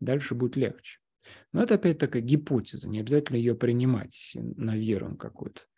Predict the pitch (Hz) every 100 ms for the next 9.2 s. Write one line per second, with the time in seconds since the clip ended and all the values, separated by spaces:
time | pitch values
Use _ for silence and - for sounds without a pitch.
0 | _ _ - _ _ 160 185 - - 110
1 | - 113 - 123 - 113 107 107 101 120
2 | 131 - - 139 196 202 - _ _ _
3 | _ _ _ - 139 147 185 165 135 -
4 | - - 135 123 - - 120 - - 110
5 | 104 98 147 214 220 - _ _ _ _
6 | _ - 127 120 120 _ _ _ - 127
7 | 131 156 180 147 123 113 120 160 240 208
8 | 151 120 104 101 120 123 110 107 107 101
9 | -